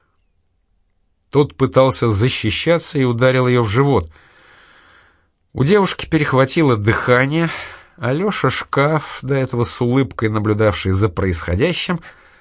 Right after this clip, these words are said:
подскочил к парню, схватил своими ручищами ударившую девушку руку и хряснул о колено. Хруст кости и вопль несчастного раздались одновременно. «Чтобы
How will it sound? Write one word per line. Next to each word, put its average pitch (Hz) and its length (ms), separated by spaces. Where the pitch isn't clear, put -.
подскочил 170 440
к - 160
парню, 151 400
схватил 135 420
своими 123 320
ручищами 127 840
ударившую 113 760
девушку 107 440
руку 180 300
и 156 80
хряснул 135 720
о 127 80
колено. 95 600
Хруст 147 520
кости 147 520
и 135 200
вопль 110 500
несчастного 143 720
раздались 98 440
одновременно. 76 600
«Чтобы 120 640